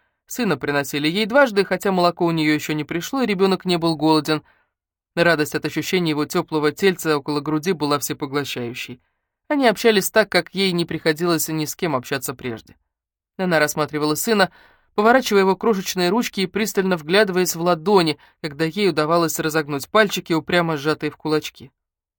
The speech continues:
Всё в нём, ручки и ножки, уши, каждый завиток волос на голове Кайла сочла идеальным.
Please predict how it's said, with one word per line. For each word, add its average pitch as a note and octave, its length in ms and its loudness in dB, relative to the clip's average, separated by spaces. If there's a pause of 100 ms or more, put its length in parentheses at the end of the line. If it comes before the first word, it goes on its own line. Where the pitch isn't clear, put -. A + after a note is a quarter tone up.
(160)
Всё E3+ 480 0 (200)
в B2+ 160 -12
нём, F#3 340 2 (480)
ручки D#3 380 -6
и C3+ 80 -4
ножки, D3+ 340 0
уши, E3 480 0
каждый E3 480 0
завиток D3+ 460 -2
волос D#3+ 300 2
на C#3+ 100 -6
голове D3+ 360 2
Кайла F#3 420 2
сочла D3 420 -2
идеальным. C#3 540 -2